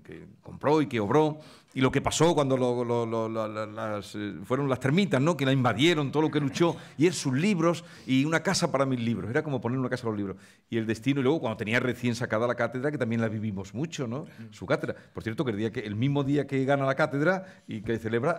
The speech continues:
aquel día, porque era cumplidor, en la radio estaba a las seis de la tarde, como un clavo, venía vestido, yo creo que es la única vez que ha venido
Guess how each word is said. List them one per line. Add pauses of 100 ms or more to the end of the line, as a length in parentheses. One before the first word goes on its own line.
aquel
día,
porque
era
cumplidor, (240)
en
la
radio
estaba
a
las
seis
de
la
tarde, (180)
como
un
clavo, (160)
venía
vestido,
yo
creo
que
es
la
única
vez
que
ha
venido